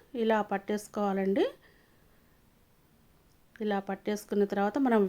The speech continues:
వేయించి పెట్టుకున్న నువ్వులు కూడా ఇప్పుడు ఇందులో వేసేసుకుందాం.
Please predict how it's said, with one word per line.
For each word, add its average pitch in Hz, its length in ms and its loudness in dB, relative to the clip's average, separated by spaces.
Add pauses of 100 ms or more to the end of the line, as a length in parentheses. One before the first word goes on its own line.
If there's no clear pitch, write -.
(400)
వేయించి 233 460 4
పెట్టుకున్న 220 500 0 (800)
నువ్వులు 202 320 2
కూడా 196 260 -2
ఇప్పుడు 240 320 -2 (640)
ఇందులో 254 280 2
వేసేసుకుందాం. 185 800 0